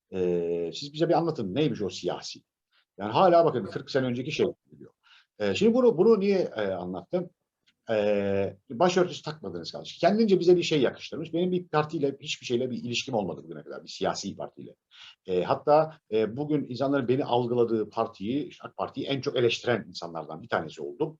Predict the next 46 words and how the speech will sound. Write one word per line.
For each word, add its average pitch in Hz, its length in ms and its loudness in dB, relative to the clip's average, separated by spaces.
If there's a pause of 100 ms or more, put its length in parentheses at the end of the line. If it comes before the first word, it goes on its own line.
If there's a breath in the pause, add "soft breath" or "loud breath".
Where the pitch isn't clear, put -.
hep. - 200 -2 (360 soft breath)
E, 110 120 2
hatta 151 280 0
onunla 143 220 4
ilgili 131 200 0
son 127 240 -2
dönemde 120 200 -2
söylediğim 113 380 -2
öyle 117 140 4
şeyler 120 300 2
var 175 200 2
ki 139 100 -4
insanlar 117 360 -4
böyle 110 120 4
şaşırarak 107 440 0
bakıyorlar. 156 420 -2 (680 soft breath)
E, 104 160 0
fakat 175 260 4
burada 202 300 2
bu 175 320 -2
mevhumu 160 480 4
anlama 156 380 0
açısından 156 600 -2
içinden 156 340 -6
birçok 170 180 -2
örnekler 147 500 2
çıkartarak 90 540 -4
gideceğiz. 175 400 2 (260)
Onlardan 170 520 4
bir 226 80 2
tanesi 220 260 2
de - 60 -2
şu. - 320 -4 (280)
Şimdi 127 140 -2
o 143 200 4 (180)
başörtüsü 170 440 0
takın 160 220 0
derken 165 260 0
bize 127 220 4
öyle, 131 300 4 (100)
yani 90 180 -10
siz 160 340 -4
oralı 151 380 8
oldunuz, 85 260 -4
o 120 100 -2
partili. - 420 -8